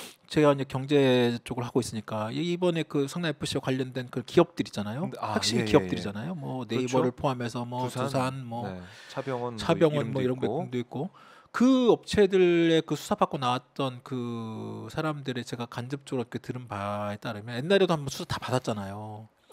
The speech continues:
Speaker 2: 그렇죠. 예, 분당 경찰서에서 조사해서
Speaker 1: 네. 다 하고
Speaker 2: 예,
Speaker 1: 이미
Speaker 2: 무혐의
Speaker 1: 그 혐의 이미 다 거기서
Speaker 2: 네.
Speaker 1: 소명이 됐고 이미 삼 년 전에 소명이 됐고 나름대로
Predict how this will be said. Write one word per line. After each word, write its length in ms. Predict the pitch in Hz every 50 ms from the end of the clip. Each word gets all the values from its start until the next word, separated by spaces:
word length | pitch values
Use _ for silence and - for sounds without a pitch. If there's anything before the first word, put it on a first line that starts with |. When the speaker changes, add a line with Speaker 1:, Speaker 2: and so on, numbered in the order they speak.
| - -
Speaker 2:
그렇죠. 560 | - - 113 110 101 - - 117 110 104 104
예, 80 | 101 101
분당 300 | - - 139 151 170 160
경찰서에서 460 | 147 135 120 131 117 - 117 101 101
조사해서 760 | 95 - 110 101 113 107 101 98 104 135 127 - 120 101 98 98
Speaker 1:
네. 60 | 127
다 100 | 170 185
하고 200 | 220 214 220 202
Speaker 2:
예, 40 | 190
Speaker 1:
이미 120 | 185 139
Speaker 2:
무혐의 380 | 147 - 185 131 120 107 101 - _
Speaker 1:
그 120 | _ - 208
혐의 200 | 226 214 202 185 - _ _ _ -
이미 220 | 190 190 202 202
다 180 | 185 - 165 170
거기서 380 | - - 170 175 175 175 170 -
Speaker 2:
네. 140 | - 123 117
Speaker 1:
소명이 300 | - - 240 226 208 185
됐고 400 | - 147 - - - - 156 147
이미 140 | 143 151 160
삼 120 | - 190 185
년 140 | 190 180
전에 140 | 170 170 156
소명이 260 | 143 185 180 185 175
됐고 320 | 156 - 135 - - - 139
나름대로 520 | 131 131 143 156 151 151 143 143 147 139